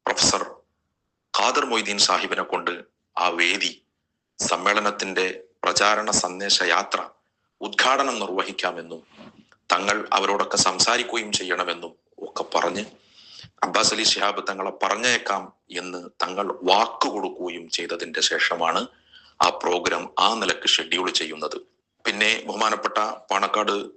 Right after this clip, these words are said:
സയ്യിദ് അബ്ബാസ് അലി ശിഹാബ് തങ്ങളെ കാണുന്നു. തങ്ങളോട് വിഷയങ്ങൾ, ഏഹ്, സംസാരിച്ച സന്ദർഭം തങ്ങൾ പറഞ്ഞത് വടകരയിൽ ഒരു പരിപാടിയുണ്ട്, ആ പരിപാടി കഴിഞ്ഞ് കോഴിക്കോട് നിന്ന് ടിക്കറ്റ് എടുക്കാനുള്ള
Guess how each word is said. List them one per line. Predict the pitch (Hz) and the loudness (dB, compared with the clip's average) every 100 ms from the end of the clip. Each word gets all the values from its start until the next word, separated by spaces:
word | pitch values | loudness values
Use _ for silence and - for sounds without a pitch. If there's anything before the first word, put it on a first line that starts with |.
| - _ - - - | -20 _ -6 2 2
സയ്യിദ് | 98 98 - | 2 0 2
അബ്ബാസ് | - - 151 127 | 2 0 0 -2
അലി | 110 - | 0 -2
ശിഹാബ് | 92 87 85 | 0 -4 -4
തങ്ങളെ | 85 85 82 82 | -8 -6 -4 -2
കാണുന്നു. | 87 95 104 _ _ _ _ - - - - _ - | -2 -6 -10 _ _ _ _ -12 -12 -10 -20 _ 0
തങ്ങളോട് | 95 104 107 107 | 2 4 2 2
വിഷയങ്ങൾ, | 95 104 107 113 107 - - - 104 | 4 4 4 2 -2 -4 -14 -6 0
ഏഹ്, | 101 98 | 2 2
സംസാരിച്ച | 95 98 95 92 87 - | 0 0 0 0 -2 -2
സന്ദർഭം | 87 90 - 104 - _ _ _ - - - | -2 -2 -2 -4 -6 _ _ _ -20 -18 0
തങ്ങൾ | 90 101 107 104 | 2 4 4 4
പറഞ്ഞത് | 107 110 117 - - _ _ _ _ _ - | 2 2 0 -4 -10 _ _ _ _ _ 0
വടകരയിൽ | 95 107 107 113 107 101 | 2 4 4 2 2 0
ഒരു | 98 | -2
പരിപാടിയുണ്ട്, | 92 90 104 110 110 107 104 - _ _ _ _ - 104 | 0 2 0 0 -2 -4 -8 -10 _ _ _ _ 0 0
ആ | - | 4
പരിപാടി | 101 110 127 120 104 | 2 4 4 4 2
കഴിഞ്ഞ് | 95 95 95 90 _ _ - | 0 -4 -10 -14 _ _ -4
കോഴിക്കോട് | 120 143 139 123 107 104 | 0 0 0 0 2 0
നിന്ന് | 95 92 90 - _ _ _ _ _ - | 0 0 -2 -10 _ _ _ _ _ -6
ടിക്കറ്റ് | 110 - 135 120 | -2 0 2 2
എടുക്കാനുള്ള | 107 101 95 92 | 4 2 2 0